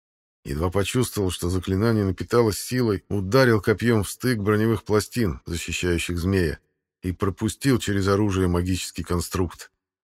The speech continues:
Хруст ломающегося хитина, треск рвущейся плоти.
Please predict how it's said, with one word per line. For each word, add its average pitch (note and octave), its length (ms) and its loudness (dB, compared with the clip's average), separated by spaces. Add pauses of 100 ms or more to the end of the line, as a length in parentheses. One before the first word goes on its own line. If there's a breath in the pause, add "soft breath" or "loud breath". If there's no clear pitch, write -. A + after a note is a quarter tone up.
(440)
Хруст F#2 500 -2
ломающегося F#2 640 -2
хитина, G#2 540 -2 (320)
треск A2+ 380 0
рвущейся G#2 480 -2
плоти. G#2+ 480 0